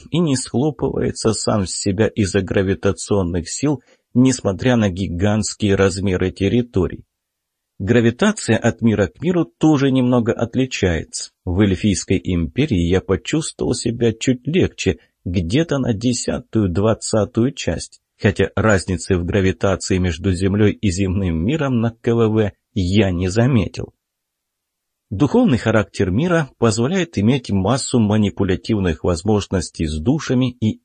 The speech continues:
идиосферой планеты. Именно поэтому, умирая на Земле,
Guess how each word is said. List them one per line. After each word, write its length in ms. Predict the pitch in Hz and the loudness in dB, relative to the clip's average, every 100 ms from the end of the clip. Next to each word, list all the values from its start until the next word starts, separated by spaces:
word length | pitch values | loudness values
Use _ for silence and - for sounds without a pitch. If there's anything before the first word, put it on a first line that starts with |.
| - | -2
идиосферой 1080 | 110 90 101 98 90 - - 104 98 92 85 | 0 2 2 2 0 -6 -4 0 2 2 -2
планеты. 760 | - 87 101 131 80 - - _ _ _ | -6 -2 -2 -2 -4 -8 -16 _ _ _
Именно 400 | 110 107 98 87 | 2 4 4 0
поэтому, 480 | - 98 165 - 95 | 0 -2 -2 -2 -2
умирая 400 | 107 98 92 85 | 0 0 0 0
на 160 | 85 80 | 0 -2
Земле, 460 | 92 76 90 139 | -4 -2 -2 -2